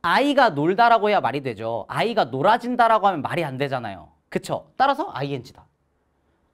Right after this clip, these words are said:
아이가 놀다라는 행동을 직접 하죠. 그러니까 아이엔지입니다. 오케이. 어.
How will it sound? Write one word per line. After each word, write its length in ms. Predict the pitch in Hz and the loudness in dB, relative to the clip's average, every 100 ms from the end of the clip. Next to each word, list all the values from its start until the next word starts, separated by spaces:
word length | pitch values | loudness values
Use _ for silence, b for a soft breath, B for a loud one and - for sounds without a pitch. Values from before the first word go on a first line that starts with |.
| _ | _
아이가 680 | 147 160 233 233 190 233 _ _ _ _ | -4 -2 -2 2 2 2 _ _ _ _
놀다라는 580 | 143 175 220 254 240 226 | -2 0 2 2 2 0
행동을 320 | 254 262 240 | -2 -2 -2
직접 300 | - - 180 | -6 -6 -8
하죠. 420 | - - 285 269 - _ | -4 -2 2 2 0 _
그러니까 360 | - 196 202 117 | -4 -4 -2 -6
아이엔지입니다. 600 | 110 113 90 82 78 - _ _ _ - | -6 -10 -14 -20 -20 -20 _ _ _ -12
오케이. 460 | 247 254 226 226 _ _ _ _ _ _ _ | -2 2 2 0 _ _ _ _ _ _ _
어. 220 | 117 104 | -12 -12